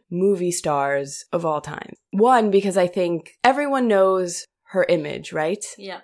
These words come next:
Speaker 2: that's me.
Speaker 1: Mm-hmm. But you've never seen a movie.
Speaker 2: No.
Speaker 1: And I think this is true for a large portion
Speaker 2: Mm-hmm.
Speaker 1: of people. I'm gonna be completely honest. I don't think a lot of her movies are very good.
Speaker 2: Mm-hmm.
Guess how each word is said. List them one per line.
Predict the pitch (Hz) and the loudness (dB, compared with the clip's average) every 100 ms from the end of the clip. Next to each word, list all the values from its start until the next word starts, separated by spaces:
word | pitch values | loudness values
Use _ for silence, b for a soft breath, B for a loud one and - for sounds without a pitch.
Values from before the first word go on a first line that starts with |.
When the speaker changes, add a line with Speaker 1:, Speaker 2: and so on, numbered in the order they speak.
| _ | _
Speaker 2:
that's | 190 185 | -20 -20
me. | 180 160 _ _ - | -20 -20 _ _ -8
Speaker 1:
Mm-hmm. | 180 165 156 160 - - | -6 -4 -6 -10 -10 -4
But | 190 | 0
you've | 190 | 0
never | 185 165 | 0 -2
seen | 160 151 | -4 -6
a | |
movie. | 151 139 - 165 | -6 -10 -12 -16
Speaker 2:
No. | 190 170 160 _ _ _ - | -14 -14 -14 _ _ _ 0
Speaker 1:
And | |
I | 202 | 2
think | 190 220 | 4 2
this | 208 | 2
is | 202 | -4
true | - 196 | -2 -2
for | 180 | 0
a | 165 | 0
large | 160 165 156 - | 2 0 0 -4
portion | 170 160 - 120 151 151 - | -4 -4 -4 -8 -10 -12 -6
Speaker 2:
Mm-hmm. | |
Speaker 1:
of | 160 151 151 - | -4 -2 -4 -4
people. | 226 262 175 - - | -4 -2 -2 -2 0
I'm | 190 | 0
gonna | 220 254 | 2 0
be | 269 | 0
completely | 269 269 202 185 185 196 | -4 -6 -4 -4 -2 -4
honest. | 151 151 147 208 - - - _ | -2 -2 -4 -6 -8 -18 -20 _
I | 190 | -4
don't | 180 196 233 | 0 0 0
think | - 196 185 | -4 -6 -4
a | 170 | -2
lot | 156 160 | 0 0
of | 160 | -2
her | 170 | -6
movies | 151 151 151 151 | -6 -6 -6 -6
are | 147 | -4
very | 147 143 | -4 -4
good. | 143 - - 175 _ _ _ | -6 -10 -10 -14 _ _ _
Speaker 2:
Mm-hmm. | 202 175 170 | -14 -14 -18